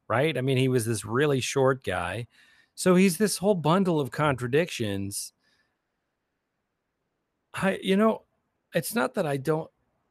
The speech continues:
it's not that I don't enjoy watching Stallone, and we've done two back-to-back here. I just,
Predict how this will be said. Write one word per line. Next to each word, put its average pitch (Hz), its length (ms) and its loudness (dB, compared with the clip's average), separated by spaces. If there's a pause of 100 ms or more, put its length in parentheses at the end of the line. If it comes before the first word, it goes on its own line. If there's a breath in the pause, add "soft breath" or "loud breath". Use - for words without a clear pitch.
(420)
it's 170 180 -2
not 269 140 0
that 262 100 2
I 214 120 6
don't 185 240 4
enjoy 151 320 2
watching 143 440 0
Stallone, 131 520 -2
and 110 80 -2
we've 120 160 0
done 147 240 2
two 170 240 0
back-to-back 143 720 2
here. 87 220 -6
I 104 80 -4
just, 147 380 -4